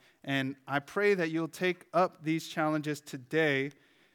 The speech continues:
and become a Decision Point leader by joining the movement of students across the nation who are doing the same.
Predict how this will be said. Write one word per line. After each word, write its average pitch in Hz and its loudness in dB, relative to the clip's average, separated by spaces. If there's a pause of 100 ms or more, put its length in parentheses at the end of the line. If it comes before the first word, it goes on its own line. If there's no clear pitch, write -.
(340)
and 143 -2
become 165 4
a 151 -4
Decision 151 -2
Point 147 0
leader 151 2
by 131 0
joining 147 0
the 135 -2
movement 143 -2
of 127 -6
students 147 -4
across 165 2
the 170 -6
nation 143 -2
who 135 -6
are 127 -2
doing 135 -4
the 123 -6
same. 123 -8